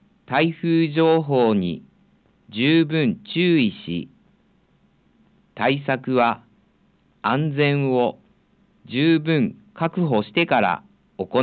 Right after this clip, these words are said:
ってください。なお、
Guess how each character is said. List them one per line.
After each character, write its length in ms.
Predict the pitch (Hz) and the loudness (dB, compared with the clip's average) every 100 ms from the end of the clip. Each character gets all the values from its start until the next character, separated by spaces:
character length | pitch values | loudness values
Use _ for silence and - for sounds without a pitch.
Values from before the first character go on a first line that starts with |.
| 123 | 0
っ 140 | 120 - | -2 -4
て 140 | 110 | -6
く 100 | 110 | -2
だ 160 | 104 92 | -2 -2
さ 140 | - 87 | -4 -4
い。 180 | 73 _ _ _ _ _ _ _ _ _ _ _ _ _ _ _ _ _ _ _ _ _ _ _ _ _ _ _ _ _ _ _ _ _ _ _ _ | -6 _ _ _ _ _ _ _ _ _ _ _ _ _ _ _ _ _ _ _ _ _ _ _ _ _ _ _ _ _ _ _ _ _ _ _ _
な 260 | 123 135 143 | -4 0 2
お、 200 | 98 - | 0 -4